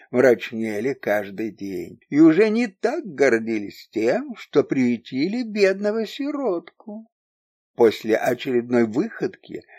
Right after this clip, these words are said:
меня отвели к психологу. «И ты ни разу не попытался сказать, что это происки твоего брата?» перебивает Аврора.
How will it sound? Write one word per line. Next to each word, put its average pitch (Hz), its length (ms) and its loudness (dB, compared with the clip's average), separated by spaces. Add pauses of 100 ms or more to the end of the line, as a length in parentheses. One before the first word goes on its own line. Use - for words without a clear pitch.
меня 139 540 4
отвели 240 540 -2
к - 120 -20
психологу. 113 1200 2 (480)
«И 170 240 2
ты 240 420 -2
ни 214 220 -2
разу 220 680 2
не 349 160 -4
попытался 339 880 0
сказать, 226 760 2 (160)
что - 180 -4
это 254 280 0 (220)
происки 226 520 0
твоего 214 360 6
брата?» 135 580 0 (300)
перебивает 117 720 4
Аврора. 92 560 0